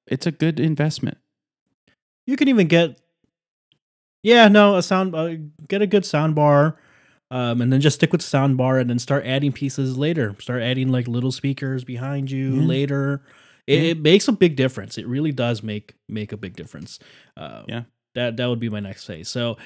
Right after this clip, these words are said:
Speaker 2: I don't know. I think that's gonna be cool because eventually that moves into monitors. I think it hasn't made a lot of sense cost-wise to make oled monitors,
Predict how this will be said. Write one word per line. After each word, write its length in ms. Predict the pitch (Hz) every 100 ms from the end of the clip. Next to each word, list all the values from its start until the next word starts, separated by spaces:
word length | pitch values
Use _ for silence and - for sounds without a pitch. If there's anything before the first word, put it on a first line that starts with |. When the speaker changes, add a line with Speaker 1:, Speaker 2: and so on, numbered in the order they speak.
| - -
Speaker 2:
I 100 | 220
don't 80 | 240
know. 100 | 170
I 120 | 151
think 160 | 226
that's 140 | 220 220
gonna 140 | 214
be 80 | 202
cool 200 | 156 185
because 300 | 160 151 143
eventually 440 | 147 156 170 - 156
that 180 | 147 143
moves 240 | 143 143
into 180 | 143 135
monitors. 460 | 117 120 139 143 139
I 60 |
think 300 | 123 147 - - -
it 100 | 147 135
hasn't 360 | 151 160 190
made 280 | 147 143 143
a 40 |
lot 240 | 139 131 131
of 60 | 127
sense 300 | 139 131 -
cost-wise 720 | - 120 117 - 143 156 151 -
to 280 | 143 139 135
make 300 | 139 139 -
oled 380 | 135 151 151
monitors, 580 | 160 151 170 175 214 -